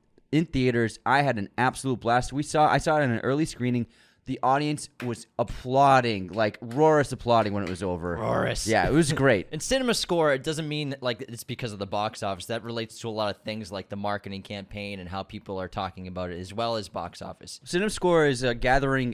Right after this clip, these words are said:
Speaker 1: of first reactions from people out of the theater.
Speaker 2: Yeah.
Speaker 1: Um, f-, all over the country, just normal people.
Speaker 2: Now, Barbie, second place, another twelve million dollars. Will this movie ever leave theaters? It's the new Top Gun Maverick.
Speaker 1: <laughs>
Speaker 2: I don't know. Blue Beetle,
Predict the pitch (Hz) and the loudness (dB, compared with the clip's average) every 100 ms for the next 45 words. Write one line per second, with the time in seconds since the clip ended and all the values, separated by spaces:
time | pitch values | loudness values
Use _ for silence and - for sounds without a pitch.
0 | - 110 104 95 - - - - - - | 0 2 2 -2 -10 -16 -20 -20 -20 -20
1 | - - 151 165 160 147 135 - 113 113 | -20 -2 2 2 2 0 0 -6 -8 -8
2 | 120 98 98 95 82 - 92 78 82 101 | -8 -2 0 0 -2 -6 -6 -6 -8 -10
3 | 92 90 - 101 92 92 - - 131 135 | -12 -6 0 0 0 -4 -12 -2 4 4
4 | 127 120 110 101 113 104 107 104 104 95 | 4 2 -2 -2 -4 -2 -2 0 0 -2
5 | - 73 73 - _ _ 135 196 196 147 | -8 -10 -12 -14 _ _ -2 2 4 6
6 | 196 240 226 226 220 214 208 208 220 202 | 6 6 4 0 2 2 0 2 2 2
7 | 156 165 180 - 175 196 185 190 185 170 | 2 2 2 2 4 4 6 2 4 4
8 | 170 165 127 147 139 165 160 - 143 147 | 6 4 0 -2 0 -2 0 0 0 2
9 | 151 147 147 147 147 127 - 135 131 135 | -2 -2 -2 2 0 -2 -8 -6 -4 -2
10 | 135 131 139 131 131 131 131 131 - 131 | 0 2 2 2 2 4 2 0 0 2
11 | 127 131 127 135 170 131 160 156 160 185 | 0 0 -2 0 0 2 2 4 4 2